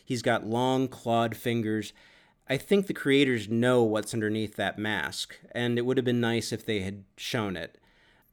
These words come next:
The silhouette really reminded me of Jim Henson's Creatures from the Dark Crystal, the Skeksis.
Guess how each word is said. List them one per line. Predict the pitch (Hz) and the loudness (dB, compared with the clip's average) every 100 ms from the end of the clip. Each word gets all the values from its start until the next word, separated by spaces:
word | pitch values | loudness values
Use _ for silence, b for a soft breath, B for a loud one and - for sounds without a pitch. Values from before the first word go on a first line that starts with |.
| _ | _
The | 143 135 | -6 -2
silhouette | - 208 226 147 104 101 - - | 4 6 8 6 4 -2 -8 -8
really | 127 160 185 160 | 2 4 6 4
reminded | 127 117 120 120 117 | 4 2 0 0 -2
me | 113 113 113 - | 0 0 -2 -4
of | 107 107 107 104 - - 113 | -2 -2 -2 -6 -14 -20 -10
Jim | - 131 | -2 -2
Henson's | 127 131 123 127 120 117 113 - - | 0 -2 -2 -2 0 -2 -4 -10 -12
Creatures | - 143 - 127 113 | -4 -4 -2 -4 -2
from | 117 | -4
the | 110 | -2
Dark | 113 113 | -2 -4
Crystal, | - 143 - - 110 101 - | -4 -4 -4 -4 -6 -6 -10
the | 110 113 104 | -8 -6 -4
Skeksis. | - 131 127 - 175 190 | -2 -2 -2 -4 -4 -4